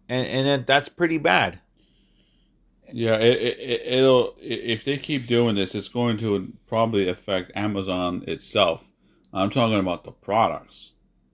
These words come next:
Speaker 2: You know, or, or, you know, like, if you wanna buy something cool from Amazon instead of eBay, you can't. But, um, they might be cheaper, but there's gonna be issues. Po-, mo-, it'll probably most likely affect,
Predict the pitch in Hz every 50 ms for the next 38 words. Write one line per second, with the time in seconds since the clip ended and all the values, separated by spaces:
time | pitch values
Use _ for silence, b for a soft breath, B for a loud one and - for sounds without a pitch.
0 | _ _ _ _ _ _ _ _ _ - 110 113 - 117 110 107 104 104 101 107
1 | 104 101 101 101 107 104 98 90 87 90 90 90 95 98 104 98 95 98 95 92
2 | 90 87 95 95 95 92 - 101 95 90 95 90 - 117 110 98 92 107 98 95
3 | 98 101 101 95 85 80 87 87 85 85 85 - - 98 87 90 87 95 98 98
4 | - 90 85 82 85 82 78 - - 117 113 104 92 - - b b b b b
5 | b b - - - - 101 113 104 101 95 - - _ _ _ _ _ _ _
6 | _ _ _ _ _ _ _ _ _ _ _ _ _ _ _ _ _ _ _ _
7 | _ _ - - 127 117 110 107 104 101 98 98 98 98 95 92 101 110 113 117
8 | 117 113 113 104 - 107 98 92 - - 117 110 - 107 95 - 101 92 92 -
9 | 98 92 107 107 98 92 90 95 - - 98 98 - - 95 90 - _ - -
10 | 117 117 - 135 123 120 123 120 113 113 110 107 - - 120 117 113 113 113 113
11 | 113 104 104 - - 113 110 104 104 101 92 90 - - 104 98 98 - _